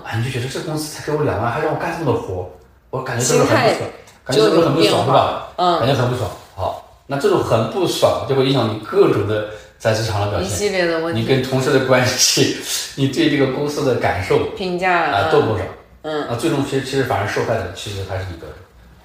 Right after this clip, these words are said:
Speaker 1: 然后会觉得你这个人为什么不投入呢？
Speaker 2: 嗯。
Speaker 1: 是吧？
Speaker 2: 嗯。
Speaker 1: 两万应该说不少吧？
Speaker 2: 嗯。
Speaker 1: 像你在，在地铁里面这么多人，跟你同时挤地铁的人，你才多少人才能过两万？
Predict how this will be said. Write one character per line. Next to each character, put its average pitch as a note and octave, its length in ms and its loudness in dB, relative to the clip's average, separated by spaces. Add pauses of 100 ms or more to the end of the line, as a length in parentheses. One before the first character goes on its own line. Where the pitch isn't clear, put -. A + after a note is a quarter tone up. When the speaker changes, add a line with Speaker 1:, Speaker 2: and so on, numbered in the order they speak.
(180)
Speaker 1:
然 A#2+ 100 -2
后 C3+ 60 0
会 A#2 80 2
觉 A#2+ 40 4
得 C#3 120 2
你 C#3 80 0
这 - 40 2
个 E3 80 4
人 C#3+ 140 2
为 G#2+ 60 2
什 - 80 0
么 G2 180 -4 (400)
不 - 100 -6
投 F#2 140 -4
入 F2+ 140 -2
呢？ F2 60 -8 (340)
Speaker 2:
嗯。 F#3 420 -4 (200)
Speaker 1:
是 - 140 -10
吧？ - 160 -8 (120)
Speaker 2:
嗯。 F3 260 -2
Speaker 1:
两 G#2 160 4
万 A#2 180 4
应 A2+ 80 2
该 A#2 100 2
说 A2+ 100 0 (180)
不 - 60 -6
少 - 240 -2
吧？ F2 280 -4
Speaker 2:
嗯。 E3+ 480 0
Speaker 1:
像 B2 140 0
你 A#2 40 2
在， C3 140 2
在 C3+ 380 0
地 C#3+ 140 0
铁 B2+ 140 2
里 B2 80 2
面 A2 120 0
这 - 80 0
么 C3 80 2
多 A#2 80 4
人， A2+ 80 2
跟 B2+ 100 2
你 A#2+ 40 0
同 B2 180 0
时 B2 60 0
挤 A2+ 140 -4
地 B2+ 120 2
铁 A#2 120 4
的 G2+ 60 4
人， G2+ 180 -2
你 G2+ 40 -6
才 A2+ 160 -4
多 C#3+ 180 4
少 C#3+ 60 4
人 A2+ 100 4
才 A#2+ 140 0
能 B2+ 140 0
过 A#2 140 6
两 G2 220 4
万？ F#2+ 140 -4